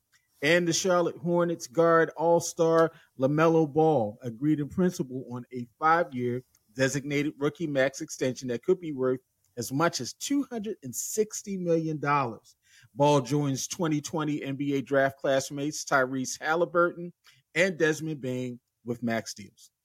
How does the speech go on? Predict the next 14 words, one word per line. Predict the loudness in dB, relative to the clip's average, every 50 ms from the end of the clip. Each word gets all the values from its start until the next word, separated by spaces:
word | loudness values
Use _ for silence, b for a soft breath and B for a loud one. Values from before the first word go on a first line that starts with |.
| _ _ -4
And | 0
so | 2 4 4
my | 4 4 2
first | 4 4 4 4 2 0 -6
question | -6 -6 -6 -6 -10 -14
to | -16
you, | -16 -16 -18 -12
Calvin, | -6 -4 -4 -2 -4 -4 -4
is | -4 -2 -4 -4 -6 -8 _
did | -4 -4 0
the | 2 2
Lakers, | 4 4 4 4 4 2 -2 -4 -4 -8 -12
uh, | -10
excuse, | -10 -6 -6 -6 -8